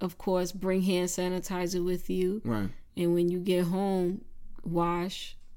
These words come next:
Speaker 1: You gotta do the wash method. You gotta take a full shower.
Speaker 2: Take a
Speaker 1: Wa-, just
Speaker 2: shower.
Speaker 1: put your clothes in dirty clothes, 'cause when you take 'em to the laundromat,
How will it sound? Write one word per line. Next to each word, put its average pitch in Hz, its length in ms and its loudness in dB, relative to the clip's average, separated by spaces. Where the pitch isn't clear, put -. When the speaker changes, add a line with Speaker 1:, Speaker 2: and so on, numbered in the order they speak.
Speaker 1:
You 185 140 0
gotta 170 180 2
do 180 160 0
the 180 80 4
wash 196 400 2
method. 170 320 -4
You 170 80 -2
gotta 147 200 -2
take - 200 -6
a - 60 -8
full - 260 -8
shower. 190 400 0
Speaker 2:
Take 185 80 2
a 196 40 2
Speaker 1:
Wa-, 175 100 2
just 180 240 4
Speaker 2:
shower. 139 240 2
Speaker 1:
put - 200 -2
your 175 60 2
clothes 190 340 2
in 180 100 2
dirty 185 300 4
clothes, 202 420 2
'cause 180 160 -4
when 180 80 2
you 180 100 2
take 185 140 0
'em 170 80 -2
to 170 140 -6
the 165 80 -2
laundromat, 185 680 0